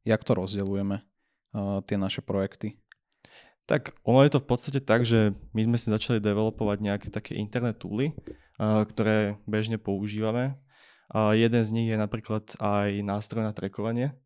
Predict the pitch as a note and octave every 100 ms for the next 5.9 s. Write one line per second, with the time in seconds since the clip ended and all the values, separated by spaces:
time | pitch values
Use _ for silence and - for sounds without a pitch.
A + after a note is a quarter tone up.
0 | _ _ _ _ _ - G#2 G2+ G2+ G2+
1 | - _ _ _ _ _ A2 A2+ A#2+ B2+
2 | B2+ A#2+ A2+ A2 G#2 G#2+ A2 A2 A#2 G#2+
3 | G#2 - G#2 G#2+ G#2 A2 G#2+ - G#2+ G2+
4 | G2+ G2+ G#2+ G#2+ G#2+ G#2 - G#2+ G#2 G2+
5 | G2+ G#2+ A2+ G2+ G2 - C3+ C#3+